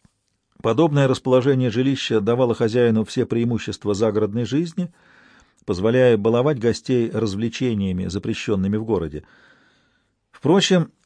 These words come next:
сама политика Египта служила для римлян источником бесконечных развлечений.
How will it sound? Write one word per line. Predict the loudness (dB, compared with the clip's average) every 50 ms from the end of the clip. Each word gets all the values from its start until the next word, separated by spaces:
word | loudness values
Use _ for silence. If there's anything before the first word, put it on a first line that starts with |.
| _ _
сама | -8 0 0 2 4 4 2 4
политика | 4 4 4 4 2 2 0 -2 -2 -2 -4
Египта | -6 -6 -6 -6 -8 -8 -8 _ -12 -12
служила | -8 -6 -6 -2 -2 0 0 0
для | 0 2 0 2
римлян | 2 2 2 2 0 0 -2 -4 _ _
источником | _ -2 -2 -2 0 0 0 0 0 -2 -4 -2 0 0 0
бесконечных | 0 -2 -2 0 0 0 0 0 -2 -4 -6 -6 -4
развлечений. | -4 -6 -4 -6 -8 -8 -6 -4 -4 -2 -4 -4